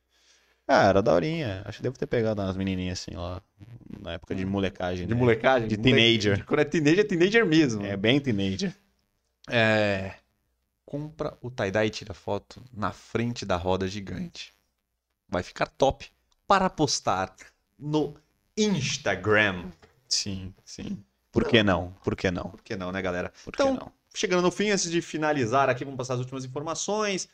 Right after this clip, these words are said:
Speaker 2: Quem quiser fazer as últimas perguntas, aproveitem agora que ainda dá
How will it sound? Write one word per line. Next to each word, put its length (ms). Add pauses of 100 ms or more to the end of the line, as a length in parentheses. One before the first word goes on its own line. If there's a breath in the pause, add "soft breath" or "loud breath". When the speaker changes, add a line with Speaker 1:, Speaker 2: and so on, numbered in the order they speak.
(160)
Speaker 2:
Quem 160
quiser 340
fazer 260
as 140
últimas 260
perguntas, 460
aproveitem 840
agora 260
que 160
ainda 440
dá 420